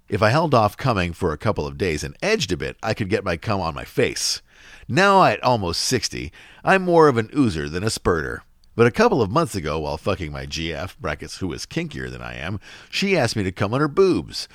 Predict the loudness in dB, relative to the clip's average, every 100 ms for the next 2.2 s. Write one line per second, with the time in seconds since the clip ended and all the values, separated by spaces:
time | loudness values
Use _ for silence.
0 | -18 -2 -2 0 0 2 4 4 2 -6
1 | -2 0 2 2 2 0 2 0 0 -2
2 | -2